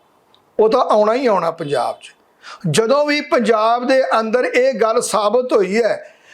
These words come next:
ਪੰਜਾਬ ਇੱਕ ਐਸੀ ਸਟੇਟ ਹੈ, ਜਦੋਂ ਇਹਨੂੰ ਪਤਾ ਲੱਗਦਾ ਨਾ ਕਿ ਕਿਸੇ ਬੰਦੇ ਦੀ ਆਵਾਜ਼ ਦਬਾਈ ਜਾ ਰਹੀ ਹੈ,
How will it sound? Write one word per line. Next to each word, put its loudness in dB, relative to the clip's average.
ਪੰਜਾਬ 2
ਇੱਕ -2
ਐਸੀ 0
ਸਟੇਟ 0
ਹੈ, 0
ਜਦੋਂ 0
ਇਹਨੂੰ 0
ਪਤਾ 0
ਲੱਗਦਾ 0
ਨਾ -2
ਕਿ 2
ਕਿਸੇ 0
ਬੰਦੇ 0
ਦੀ 0
ਆਵਾਜ਼ 0
ਦਬਾਈ 0
ਜਾ 0
ਰਹੀ 0
ਹੈ, -2